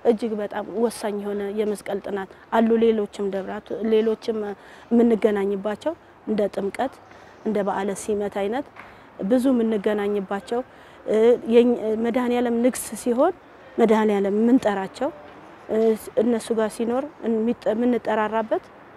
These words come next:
በዓል አለ፣ አንድነታችንን የምናጠናክርበት። ሲቀጥል በተሞክሮ እንወሳሰዳለን።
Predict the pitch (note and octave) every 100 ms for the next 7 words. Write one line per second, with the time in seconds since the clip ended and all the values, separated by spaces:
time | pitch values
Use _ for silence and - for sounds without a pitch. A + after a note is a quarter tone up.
0 | - - G#3 A3 G3 G3 F#3 - - -
1 | - G#3+ G#3+ G#3 G3+ G#3 - G#3 G3+ G3+
2 | G3+ - G#3 G3 D4 F#3 F#3+ - - -
3 | - - - - A#3+ G#3+ A3 - C#4+ D#4
4 | - - - - G#3+ A3 G3+ - - -
5 | C4+ C4 B3+ C4 B3 C#4+ - - - A#3+
6 | C#4 A#3+ A3 G3+ - G#3 F#3+ F3+ D#3+